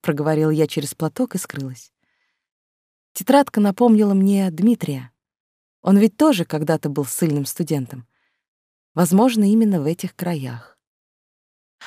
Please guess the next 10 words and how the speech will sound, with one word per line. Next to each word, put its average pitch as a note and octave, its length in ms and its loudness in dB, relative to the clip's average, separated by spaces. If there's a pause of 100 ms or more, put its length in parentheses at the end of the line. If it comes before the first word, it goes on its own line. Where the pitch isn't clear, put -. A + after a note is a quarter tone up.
А F3+ 80 0
вдруг G3+ 340 0
это A3 180 -2
именно G#3+ 260 4
его A#3+ 200 2
тетрадь? E3+ 540 -10 (920)
Теперь-то G#3+ 440 2
я F#3+ 180 4
уже F#3 200 -2
знала, F#3 480 -2